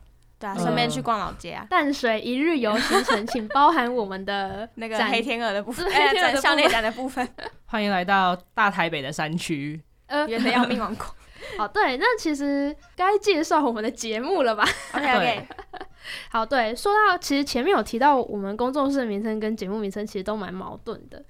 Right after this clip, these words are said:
Speaker 1: 嗯。
Speaker 3: 那为什么会叫谈情不说爱呢？其实这是有原因的，对吧？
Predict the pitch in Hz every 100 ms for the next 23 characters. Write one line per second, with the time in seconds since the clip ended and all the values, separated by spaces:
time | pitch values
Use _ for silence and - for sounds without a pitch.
0 | - 226 190 403 370 285 330 330 220 202
1 | 214 208 208 247 - 220 226 208 80 80
2 | - 226 208 220 220 226 - - - -
3 | - - 359 349 285 196 196 196 202 247
4 | 262 214 190 196 58 57